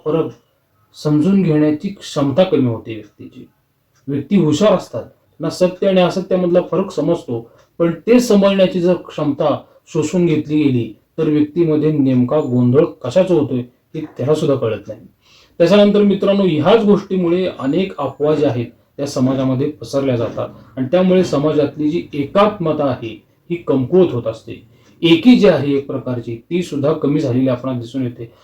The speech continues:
आणि अगदी विचित्र, ज्या विचित्र अशा घटना घडतात, काही घटनांमध्ये खालच्या पातळीवर जाऊन सुद्धा व्यक्तीची फसवणूक होते आणि त्या व्यक्तीला त्याबद्दल मग अनेकदा,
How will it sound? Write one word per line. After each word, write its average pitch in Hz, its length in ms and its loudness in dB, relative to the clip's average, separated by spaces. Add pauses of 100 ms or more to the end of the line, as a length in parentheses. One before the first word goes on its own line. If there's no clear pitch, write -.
(240)
आणि 175 280 2
अगदी 143 600 0
विचित्र, 190 460 0
ज्या 185 120 4
विचित्र 202 480 0
अशा 175 280 2
घटना 156 340 -2
घडतात, 123 360 -4 (420)
काही 143 320 0
घटनांमध्ये 156 800 -2
खालच्या 131 320 -2
पातळीवर 151 500 0
जाऊन 135 220 0
सुद्धा 135 200 -6
व्यक्तीची 131 500 -4 (440)
फसवणूक 226 440 4
होते 127 280 -6
आणि 143 200 -8
त्या 170 120 -2
व्यक्तीला 151 580 -2 (460)
त्याबद्दल 143 540 0
मग 151 240 -2 (100)
अनेकदा, 156 800 0